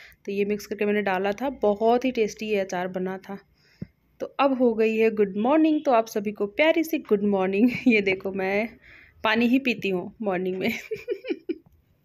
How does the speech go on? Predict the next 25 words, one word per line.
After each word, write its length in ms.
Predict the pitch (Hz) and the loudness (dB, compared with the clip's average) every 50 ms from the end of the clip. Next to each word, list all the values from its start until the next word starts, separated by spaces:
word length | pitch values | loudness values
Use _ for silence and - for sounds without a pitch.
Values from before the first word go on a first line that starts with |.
| - 359 370 - _ _ - 392 508 - - 539 523 - 440 403 392 381 - - _ - 311 | -4 -4 -4 -6 _ _ 2 2 2 2 0 -2 -4 -4 -4 -4 -4 -4 -6 -12 _ -10 -8
किसी 420 | 269 269 269 269 254 269 285 294 | -6 -4 -4 -4 -2 0 -2 0
को 200 | 294 330 339 330 | 0 0 0 0
कुछ 240 | 330 - 311 311 320 | -2 -2 0 2 2
आपको 280 | 302 302 302 - 302 | 2 0 0 -4 -4
कोई 140 | 294 302 311 | -2 -2 -2
बोलता 400 | 277 226 240 240 233 226 226 262 | 0 0 2 2 2 2 2 2
है 100 | 277 233 | 2 2
ना 140 | 208 202 202 | 2 0 0
तो 100 | 202 226 | -2 -4
उसको 200 | 233 - - 269 | -4 -2 0 0
इतना, 460 | 254 247 - - 226 226 233 254 285 | 0 0 -2 -4 -2 0 0 0 0
इतना 380 | 285 254 240 - 214 233 262 302 | 0 0 -2 -2 -2 0 0 0
मतलब 420 | 302 277 269 269 262 262 254 240 | 0 -2 -2 0 0 0 0 0
वो 260 | 254 226 220 233 247 | -2 0 2 2 2
कर 180 | 247 262 247 226 | 2 2 0 0
दो 120 | 208 214 | 0 0
ना 160 | 202 202 202 214 | 0 0 -2 -2
कि 180 | 220 240 226 | -2 -2 0
अगला 260 | 220 214 208 214 220 | 0 0 2 2 2
इंसान 420 | 226 220 220 208 220 220 214 220 220 | 2 2 0 0 0 -2 -2 -2 -4
कभी 540 | 220 214 208 214 220 226 233 240 247 247 240 | -4 -2 -2 0 0 0 0 0 0 -2 -2
दोबारा 400 | 220 226 208 208 202 208 226 247 | 0 2 2 2 4 4 2 0
सोचे 460 | 240 - 233 220 226 226 240 240 240 | 0 2 2 2 2 4 2 2 2
भी 140 | 226 226 208 | 2 2 0
ना 220 | 196 190 202 | 0 -2 -4